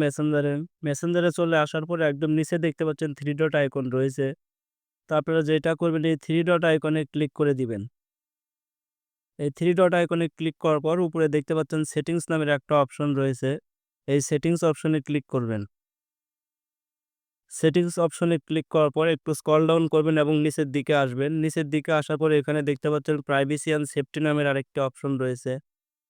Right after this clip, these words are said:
এই privacy and safety এই অপশনটিতে ক্লিক করবেন। এটাতে ক্লিক করার পর স্ক্রল ডাউন করবেন, একদম নিচের দিকে যাবেন। নিচের দিকে আসার পরে এখানে কিন্তু একটা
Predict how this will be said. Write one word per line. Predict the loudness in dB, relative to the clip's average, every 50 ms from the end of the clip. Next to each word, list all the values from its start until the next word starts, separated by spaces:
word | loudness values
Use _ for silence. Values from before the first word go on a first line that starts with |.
| _ _
এই | -4 -4 -2 2
privacy | 4 4 4 4 2 0 0 2 0
and | 0 0 0 0
safety | -2 -2 -2 -2 -2 0 0 2 2
এই | 2 4 2 2
অপশনটিতে | 0 -2 -4 -4 -2 -2 -2 -2 -4 -4 -2
ক্লিক | -4 -4 -4 -2 -2
করবেন। | -4 -2 -2 -4 -8 -8 -12 -18 _ _ _ _ _ _ _ _ _ _ _ _ _ _ _ _ _ _ _ _ _ _ _ _
এটাতে | -2 0 0 0 0 -2 -2 -2
ক্লিক | -2 -4 -4 -2 _ 2
করার | 2 2 2 2
পর | 2 0 0 -2
স্ক্রল | 0 2 4 4 4 4
ডাউন | 4 2 2 2 0 0
করবেন, | -2 0 0 0 0 0 -2
একদম | -2 0 0 0 0
নিচের | 0 0 -2 -4 -2 -2
দিকে | 0 0 0 2
যাবেন। | 2 0 0 0 -2 -4 -4
নিচের | -4 -4 -4 -6 -4 -4
দিকে | -4 -2 0 0 0
আসার | 0 -2 -2 -2
পরে | 0 0 0 0
এখানে | -2 -2 -4 -4 -4 -4
কিন্তু | -6 -4 -4 -4 -4
একটা | -4 -2 0